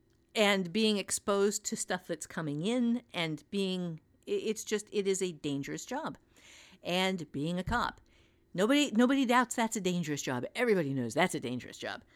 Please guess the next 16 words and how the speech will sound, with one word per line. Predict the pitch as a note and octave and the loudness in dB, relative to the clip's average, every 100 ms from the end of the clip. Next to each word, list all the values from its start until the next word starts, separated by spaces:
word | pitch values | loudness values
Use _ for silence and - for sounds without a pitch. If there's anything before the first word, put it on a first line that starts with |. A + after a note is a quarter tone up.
| - _ | -20 _
But | E3 F#3 F#3+ | -4 -4 0
there | A3 A3 | 0 2
are | G#3+ | 0
similarities. | G#3+ - D#4 D#4 A3 D3 C#3+ | -2 -2 -2 -2 -2 -2 -4
You, | F3 F#3+ | -8 -6
you, | A#3+ A3+ F#3+ G3 _ | -4 -4 -6 -14 _
<laughs> | _ | _
the, | G3+ F#3+ A3+ | -2 0 2
the | G3+ B3+ | 2 0
cops | - A#3+ - - - _ | 2 2 2 -2 -6 _
and | A#3+ A3+ | 2 4
the | G3+ | 4
nurses | G#3+ A3 G#3 G3+ | 2 0 0 2
know | G#3+ D4 | 2 4
each | C4+ - | 2 2
other | D#3+ D#3 | -2 -2